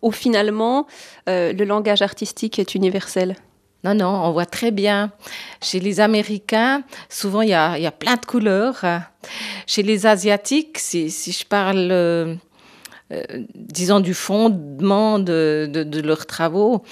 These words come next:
Speaker 2: c'est quelque chose de très zen. Mais maintenant, c'est, il est curieux de voir qu'au Japon,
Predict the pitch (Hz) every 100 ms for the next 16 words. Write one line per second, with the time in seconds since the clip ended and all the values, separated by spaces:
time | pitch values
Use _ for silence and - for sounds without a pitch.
0 | - - - - 185 190 - 180 190 175
1 | 160 160 - - 175 160 180 190 226 214
2 | 165 175 - - - - - 190 214 220
3 | 214 - 233 262 233 - 175 170 170 165
4 | - 208 208 220 196 175 202 202 - 175
5 | 165 165 - 226 269 262